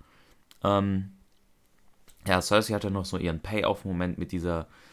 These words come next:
äh, ja, Dienerin des High Sparrow, beziehungsweise der Götter, ja, die dann da festgekettet liegt und dann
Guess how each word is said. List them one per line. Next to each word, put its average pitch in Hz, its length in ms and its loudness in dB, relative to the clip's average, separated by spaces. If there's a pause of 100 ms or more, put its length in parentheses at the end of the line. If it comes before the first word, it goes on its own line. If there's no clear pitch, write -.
(260)
äh, 85 300 -6 (1080)
ja, 90 300 -2 (380)
Dienerin 95 520 2 (380)
des 87 180 -6
High 85 180 0
Sparrow, 90 420 -2
beziehungsweise 82 580 -6
der 82 100 -4
Götter, 95 500 -6 (680)
ja, 87 240 -4
die 87 160 -6
dann 82 160 -4
da 82 60 -8
festgekettet - 600 -10
liegt 90 300 -4
und 82 120 -4
dann 82 280 -6